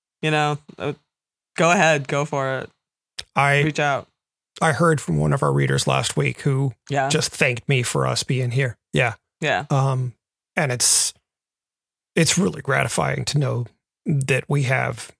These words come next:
Speaker 2: that sort of reach. It's nice to talk about cycling and, you know, get people excited about bikes, but on that more,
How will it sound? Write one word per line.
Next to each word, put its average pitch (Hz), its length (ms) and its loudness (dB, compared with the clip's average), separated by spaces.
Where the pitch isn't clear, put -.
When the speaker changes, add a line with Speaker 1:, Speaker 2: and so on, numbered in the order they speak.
Speaker 2:
that - 240 0
sort 151 200 2
of 131 140 -8
reach. - 240 -2
It's 226 140 2
nice 311 260 4
to 226 140 2
talk 214 240 4
about 196 220 4
cycling 220 520 2
and, 135 160 0
you 165 100 2
know, 165 260 2
get 196 260 2
people 196 260 2
excited 196 300 4
about 175 240 0
bikes, 185 320 2
but 139 320 -2
on 175 180 4
that 165 160 2
more, 170 300 4